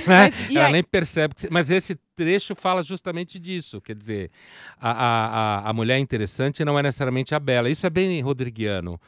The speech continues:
Speaker 2: que ele falava que as mulheres estavam se mostrando tanto, a, a beleza tanto, que todo mundo ia ficar, como ele chamava na época, hoje ele não poderia falar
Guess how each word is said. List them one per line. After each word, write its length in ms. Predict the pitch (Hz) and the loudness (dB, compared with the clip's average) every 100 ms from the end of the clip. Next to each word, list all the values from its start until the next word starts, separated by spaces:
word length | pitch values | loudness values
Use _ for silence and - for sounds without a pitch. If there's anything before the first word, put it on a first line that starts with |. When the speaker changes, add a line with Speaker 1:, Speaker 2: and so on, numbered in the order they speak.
| - - _ | -20 -20 _
Speaker 2:
que 80 | 123 | -2
ele 80 | |
falava 560 | 120 120 120 123 120 120 - - _ | 0 2 2 2 0 -2 -6 -20 _
que 80 | |
as 80 | 120 | -6
mulheres 380 | 110 113 120 117 | -2 0 0 0
estavam 200 | 120 113 | -4 -4
se 140 | - | -6
mostrando 540 | 107 107 - 127 127 107 | -6 -6 -4 -4 -2 -4
tanto, 580 | - 139 123 - 95 - _ _ _ - | 0 0 0 -6 -8 -10 _ _ _ -12
a, 300 | 90 104 101 | -10 -6 -6
a 20 | |
beleza 500 | 101 101 120 104 98 | -4 -2 -2 -2 -6
tanto, 460 | - 123 127 107 | -2 -2 -2 -6
que 240 | - - 113 | -8 -8 -6
todo 300 | - 127 113 | -2 -2 -2
mundo 180 | 117 117 | -2 0
ia 140 | 107 | -2
ficar, 480 | - 98 107 110 120 | -4 -6 -2 -2 -2
como 220 | - 113 | -2 -2
ele 160 | 110 107 | -2 -4
chamava 540 | - 110 98 104 98 | -6 -4 -2 -4 -4
na 100 | 90 | -8
época, 380 | 95 117 - 92 | -6 -6 -8 -6
hoje 240 | 95 101 98 | -4 -4 -4
ele 100 | 90 | -8
não 100 | 90 | -10
poderia 340 | 90 87 87 | -8 -6 -6
falar 380 | - 87 85 | -4 -4 -4